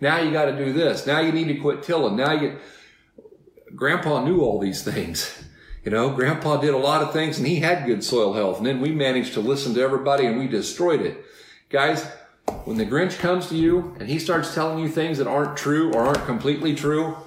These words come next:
it costs you money. And I really want to talk to you guys and want you to think, okay? I hope you don't agree with everything that I say, and that's okay. But the fact of the matter is, I hope you think, I hope you ask the question, "Why?" Be little Cindy Lou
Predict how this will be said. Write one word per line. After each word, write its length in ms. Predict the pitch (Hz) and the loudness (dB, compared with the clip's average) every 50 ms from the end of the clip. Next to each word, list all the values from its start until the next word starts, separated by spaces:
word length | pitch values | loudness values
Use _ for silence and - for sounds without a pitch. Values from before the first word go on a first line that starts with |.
| - - | -16 -10
it 160 | - - - - | -10 -10 -8 -6
costs 520 | - 143 147 151 156 147 147 - - - | -4 -2 -2 0 0 -2 -2 -6 -8 -6
you 400 | 131 135 135 135 135 135 135 - - | -4 -4 -2 -2 -4 -4 -8 -10 -8
money. 440 | - 117 127 127 120 101 87 - - - - _ _ _ - - - - - - - | -4 -2 0 0 0 0 -2 -4 -10 -16 -20 _ _ _ -20 -20 -20 -20 -20 -10 -4
And 140 | 131 123 127 | -4 0 2
I 80 | 139 139 135 127 131 139 | 2 2 2 2 0 0
really 280 | 151 165 175 180 185 | 2 2 4 4 4
want 220 | 175 160 170 165 165 | 4 2 0 -2 -2
to 120 | 151 - | -2 -2
talk 280 | 160 151 147 151 - 131 | -2 0 0 0 -2 -2
to 60 | 147 | -4
you 80 | 139 135 | -2 0
guys 340 | 139 135 135 131 127 117 | 0 2 2 2 0 0
and 260 | 113 117 113 110 127 139 | -2 -2 -2 -2 0 0
want 200 | 143 147 147 165 | 0 -2 -2 -2
you 60 | 147 | -2
to 60 | 127 | -2
think, 600 | - - - - 151 135 113 - - - - - - 110 | -2 -4 -4 -2 0 0 0 -2 -6 -10 -16 -16 -12 -12
okay? 500 | 107 - 113 113 117 123 131 135 - - - - - - - _ - | -8 -4 0 0 2 2 0 -2 -6 -12 -16 -20 -20 -20 -18 _ -4
I 100 | - 143 | -2 0
hope 240 | 143 165 180 170 165 | 2 2 2 2 0
you 80 | 151 143 | -2 0
don't 220 | 139 143 147 147 | 2 2 2 2
agree 240 | 135 120 131 135 131 | 0 2 2 2 4
with 180 | 127 117 - | 2 2 2
everything 420 | 127 131 139 143 139 147 151 151 147 | 2 2 2 2 0 0 0 0 0
that 80 | 143 | 2
I 120 | 135 127 123 | 2 2 2
say, 260 | 123 - 156 151 143 | 2 0 2 2 2
and 80 | 120 117 | 2 2
that's 220 | 139 147 147 185 | 0 0 0 0
okay. 560 | 151 131 - - 110 113 139 151 147 - - - - - - - - _ | -2 0 0 0 0 2 2 0 -2 -6 -12 -18 -20 -20 -20 -20 -14 _
But 140 | - 120 - | -6 -4 -4
the 80 | 117 | -4
fact 260 | - - 151 156 147 - | -2 0 0 0 0 0
of 80 | 147 | 0
the 60 | 143 | 0
matter 160 | 143 147 151 156 | 2 2 2 2
is, 160 | 160 143 143 | 2 2 2
I 100 | 156 165 | 0 0
hope 260 | 147 165 170 - - | 2 2 0 0 -2
you 80 | 120 110 | -4 -6
think, 360 | - - 175 175 165 151 147 | -4 -2 -2 -2 0 0 0
I 100 | 147 147 | 2 2
hope 180 | 165 175 160 | 2 2 2
you 120 | 151 151 151 | 2 0 2
ask 240 | 147 151 147 - 151 | 2 2 0 0 -2
the 80 | 131 | -4
question, 440 | - - 151 151 147 147 - 123 120 | -2 0 0 0 0 0 -2 -2 0
"Why?" 220 | 131 143 165 123 | 2 2 2 2
Be 220 | 117 113 143 185 196 | 2 0 0 0 0
little 280 | 185 180 180 175 175 | 2 4 4 4 2
Cindy 380 | - - - 165 160 151 147 139 | 0 0 -2 0 0 2 0 0
Lou 540 | 135 131 147 156 147 131 117 101 92 90 | 0 0 0 2 2 2 2 2 0 -2